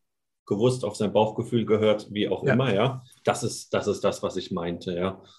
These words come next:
Speaker 2: Okay,
Speaker 1: Und
Speaker 2: einverstanden.
Speaker 1: manchmal hat man so ein bisschen, ich, ich neig da selber dazu, ich habe ja eben im Bereich Prozessoptimierung gearbeitet, ähm, nach Perfektion zu streben. Da hab ich grad, äh, gestern einen schönen Satz gelesen, "Done is better than perfect."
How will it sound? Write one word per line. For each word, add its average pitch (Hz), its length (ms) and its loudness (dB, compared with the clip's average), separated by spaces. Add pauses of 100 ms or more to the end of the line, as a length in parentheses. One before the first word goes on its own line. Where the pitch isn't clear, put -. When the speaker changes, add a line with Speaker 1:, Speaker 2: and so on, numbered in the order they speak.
(100)
Speaker 2:
Okay, 113 240 -2
Speaker 1:
Und 98 420 4
Speaker 2:
einverstanden. - 500 -8
Speaker 1:
manchmal 104 520 6
hat - 160 2
man 107 100 6
so 104 140 6
ein 98 100 2
bisschen, 107 400 0
ich, - 220 -6
ich - 160 -4
neig 101 240 4
da 104 100 6
selber 104 320 8
dazu, 107 400 4
ich 107 140 0
habe - 160 -2
ja 95 80 0
eben 101 160 -2
im 101 200 -6
Bereich 101 300 -2
Prozessoptimierung 107 920 0
gearbeitet, 101 840 2
ähm, 98 160 2
nach 98 160 -2
Perfektion 104 640 2
zu 104 120 -8
streben. 123 640 0 (340)
Da 104 80 0
hab 110 80 2
ich - 80 -10
grad, 104 320 0
äh, 101 220 0
gestern 107 380 2
einen 101 100 4
schönen 104 260 4
Satz 98 320 2
gelesen, 101 640 2 (140)
"Done 127 420 6
is - 200 -2 (100)
better 117 540 8
than 95 220 2
perfect." - 720 2